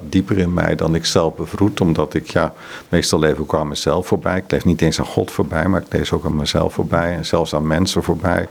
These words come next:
Ik zit gewoon in een soort van gedachtemolen of in, eh, een doemmolen of wat voor molen ook. Dus ik raak aan alles voorbij eigenlijk. <laughs> Dus, eh,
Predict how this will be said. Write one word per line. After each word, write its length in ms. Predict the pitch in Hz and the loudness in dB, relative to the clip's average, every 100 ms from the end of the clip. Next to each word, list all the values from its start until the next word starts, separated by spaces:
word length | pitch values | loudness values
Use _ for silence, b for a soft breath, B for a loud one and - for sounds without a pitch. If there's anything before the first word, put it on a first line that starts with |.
| B B B B B B B | B B B B B B B
Ik 100 | 95 | -4
zit 220 | - 82 | 0 0
gewoon 380 | - 80 76 80 | 2 2 2 0
in 120 | 76 | -2
een 100 | 76 | -2
soort 300 | - 80 78 | 0 0 0
van 160 | - 78 | -2 -2
gedachtemolen 840 | 82 78 78 - 82 82 80 78 | 0 0 0 0 2 4 4 2
of 180 | 71 71 | 0 -2
in, 220 | 76 73 | -2 0
eh, 220 | 73 71 76 71 | 0 0 0 0
een 260 | 73 71 | 0 0
doemmolen 720 | 73 87 85 82 82 85 85 85 | 2 4 4 4 2 2 2 0
of 180 | 80 | 0
wat 160 | 82 80 | 0 -2
voor 160 | - 87 | 0 0
molen 360 | 85 80 80 | 2 0 0
ook. 260 | 80 82 - B B B B B - | 0 0 -4 B B B B B -10
Dus 120 | - | -8
ik 100 | 101 | -4
raak 280 | - 65 78 - | -2 -2 -4 -4
aan 200 | 82 67 | 0 2
alles 240 | 82 104 | 2 0
voorbij 380 | - 92 95 90 | 0 0 0 0
eigenlijk. 640 | 87 82 - - - - 131 | -2 -2 -2 -2 0 4 4
<laughs> 200 | 131 - | 4 0
Dus, 240 | 139 - | -2 -2
eh, 100 | - | 2